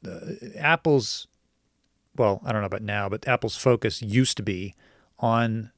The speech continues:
the customer experience. Now, now it seems to me like they're changing things just to change 'em, which I don't like.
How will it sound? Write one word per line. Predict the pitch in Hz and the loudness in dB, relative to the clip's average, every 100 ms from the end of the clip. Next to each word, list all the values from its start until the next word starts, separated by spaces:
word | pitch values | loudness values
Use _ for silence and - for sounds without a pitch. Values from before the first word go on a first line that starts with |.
| _ _ | _ _
the | - | -10
customer | - 147 151 131 131 | 0 4 4 4 0
experience. | 107 - 117 98 98 - - - _ _ _ _ _ _ _ - | 0 -2 -4 -4 -8 -10 -10 -10 _ _ _ _ _ _ _ -2
Now, | 131 135 | 4 4
now | 120 127 131 | 4 0 2
it | 110 | 0
seems | - 113 | -2 -4
to | - | -4
me | 110 107 | -2 0
like | 104 - | -2 -2
they're | 104 98 | -4 -4
changing | - 123 120 110 104 | -2 -2 0 -2 -4
things | 104 101 101 - - _ _ _ - | -4 -4 -4 -6 -6 _ _ _ -6
just | - - | -4 -4
to | - | -4
change | - 113 104 | -4 -2 -4
'em, | 95 92 _ | -8 -12 _
which | 117 - | -8 -6
I | |
don't | 98 101 | -6 -6
like. | 92 90 - | -10 -12 -16